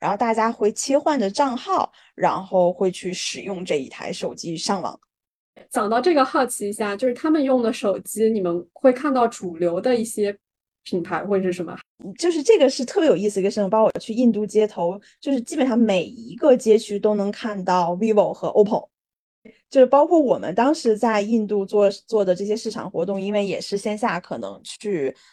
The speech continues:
Speaker 1: 在很多的这种，比如说，呃，出租车、地铁、公交车上都贴了我们品牌的 logo 和 campaign 信息的时候，然后就是自己又能看到这个，尤其是带有中国的这种品牌 logo 的时候，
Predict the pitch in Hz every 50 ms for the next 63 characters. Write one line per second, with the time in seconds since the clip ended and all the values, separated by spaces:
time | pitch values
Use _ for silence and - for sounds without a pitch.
0 | _ _ _ _ _ _ _ _ _ _ - 262 240 214 180 175 - - - -
1 | - 165 135 - 202 208 214 208 202 180 185 185 185 180 175 135 - 110 104 127
2 | - 190 190 - 196 - _ - - - 107 - - 202 196 196 208 208 - -
3 | 240 220 214 214 233 233 - _ _ _ - 220 202 190 - - - - - -
4 | 175 - 214 220 220 226 214 240 226 - 233 220 233 - 226 196 196 196 202 190
5 | 196 202 - - 240 214 214 208 196 190 156 101 78 90 123 - - - 139 -
6 | - - 113 123 - 180 185 202 208 214 202 196 170 - 156 - - 208 214 208
7 | 185 202 - 220 220 202 - 302 370 349 247 240 - - - - - 208 - -
8 | - - - - - _ _ - 165 147 190 196 196 202 - - _ - 202 202
9 | - 214 202 - - - - 262 247 214 175 - - 202 208 220 - - - 539
10 | 494 330 220 196 180 196 185 170 - - 156 151 135 151 185 - 196 196 196 190
11 | - _ _ - 196 202 180 147 185 - 254 311 392 330 226 143 95 - 143 156
12 | 170 175 175 170 - - 92 98 - - - 180 170 175 160 139 170 196 202 208
13 | 208 202 170 - 185 202 - - 135